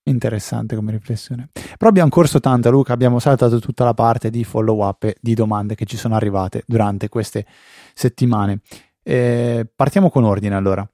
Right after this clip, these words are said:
cioè ripartiamo. Prima domanda arriva da Matteo, che dice, eh, di essere un utente che ha abbandonato ormai da quattro anni il Mac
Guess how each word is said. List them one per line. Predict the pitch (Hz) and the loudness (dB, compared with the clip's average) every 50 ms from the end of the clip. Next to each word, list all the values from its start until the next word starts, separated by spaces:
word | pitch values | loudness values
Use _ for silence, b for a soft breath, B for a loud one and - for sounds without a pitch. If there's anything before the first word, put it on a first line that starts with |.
| _ | _
cioè | _ _ 113 110 | _ _ 0 2
ripartiamo. | 143 151 - 117 101 101 - - 98 92 95 98 95 - _ _ _ _ _ _ _ _ _ | 2 2 2 2 0 0 -4 -6 -10 -8 -10 -10 -12 -14 _ _ _ _ _ _ _ _ _
Prima | - 180 208 196 | 2 4 6 6
domanda | 160 160 180 185 160 | 6 4 4 4 4
arriva | 139 151 156 143 | 2 2 2 2
da | 123 117 | 2 2
Matteo, | 110 107 101 - _ - 113 110 123 160 185 - - _ _ _ _ _ _ | 2 0 -2 -4 _ -2 2 2 2 0 -2 -6 -10 _ _ _ _ _ _
che | - 139 127 113 107 - - - | 0 2 2 2 2 -4 -8 -10
dice, | 123 117 143 170 160 - - - 113 110 110 110 113 | -6 0 2 2 2 0 0 -2 -2 -2 -4 -6 -8
eh, | - - 113 110 | -4 -4 -4 0
di | 117 139 | 2 2
essere | 147 131 - - - 135 135 | 2 2 0 0 2 2 2
un | 127 127 143 | 2 2 2
utente | 147 - 151 147 143 135 139 127 | 2 2 2 0 2 0 0 0
che | - 127 | 2 2
ha | 123 | 2
abbandonato | 131 131 123 135 143 143 135 143 147 127 110 - - | 2 2 2 2 2 4 2 2 2 0 -2 -2 -2
ormai | 113 117 120 120 113 110 | -2 0 2 2 2 2
da | 110 107 | 2 0
quattro | - - 120 - - - 127 120 | 2 2 0 0 2 2 2 2
anni | 117 113 113 117 117 113 - _ _ _ _ _ _ _ | 2 2 0 -2 -2 -4 -6 _ _ _ _ _ _ _
il | - 120 120 | -2 0 2
Mac | 113 104 101 95 - _ - 147 170 | 2 0 -2 -6 -10 _ -2 -2 -2